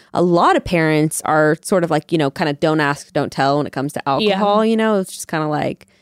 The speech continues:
Speaker 1: "Well, no, you kids are partying, you know, if you ever need me to pick you up, let me know." But I was telling him, I'm like, "You know, I'm really not cool with that with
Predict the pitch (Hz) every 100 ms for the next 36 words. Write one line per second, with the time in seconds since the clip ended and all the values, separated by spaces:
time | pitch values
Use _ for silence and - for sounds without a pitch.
0 | _ - 180 165 170 185 185 180 220 180
1 | 170 220 214 170 151 143 147 147 - 170
2 | 170 196 190 175 - 190 - 170 170 156
3 | 147 - 151 143 160 208 147 139 - -
4 | _ _ 226 - 220 339 - 208 190 185
5 | 185 180 180 175 233 262 262 247 233 226
6 | 240 294 320 - 196 196 190 196 - -
7 | 294 330 - 165 - 185